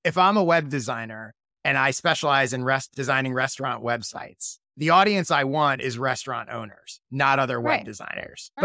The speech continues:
Speaker 2: Right.
Speaker 1: I'm out there sharing all my web design tips and building an audience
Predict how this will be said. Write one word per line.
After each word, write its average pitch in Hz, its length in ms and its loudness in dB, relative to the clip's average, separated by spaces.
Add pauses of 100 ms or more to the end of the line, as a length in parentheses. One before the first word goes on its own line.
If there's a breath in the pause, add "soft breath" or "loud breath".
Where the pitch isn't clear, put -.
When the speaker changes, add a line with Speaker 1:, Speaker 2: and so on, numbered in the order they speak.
Speaker 2:
Right. - 20 6
Speaker 1:
I'm 190 160 4
out 196 200 0
there 165 140 4
sharing 156 380 4
all 147 120 2
my 139 120 2
web 180 220 2
design 123 400 -2
tips 113 420 -10
and 151 140 -2
building 160 320 4
an 147 60 2
audience 139 540 -2